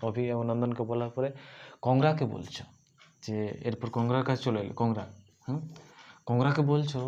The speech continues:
কংগ্রাকে বলছো, কংগ্রা একজন বন্ধু, ও মনে করতে হচ্ছে, খুব ফানি ফেস। ও, উম,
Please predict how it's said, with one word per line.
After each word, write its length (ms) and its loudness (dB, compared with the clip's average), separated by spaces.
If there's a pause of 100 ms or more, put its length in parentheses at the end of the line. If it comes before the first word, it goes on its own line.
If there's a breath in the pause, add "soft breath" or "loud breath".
(120)
কংগ্রাকে 360 0
বলছো, 320 0
কংগ্রা 240 2
একজন 220 4
বন্ধু, 280 4 (120)
ও 60 -10
মনে 220 0
করতে 200 -2
হচ্ছে, 180 -4
খুব 160 4
ফানি 280 4
ফেস। 240 0 (680 loud breath)
ও, 60 0 (120)
উম, 1000 -2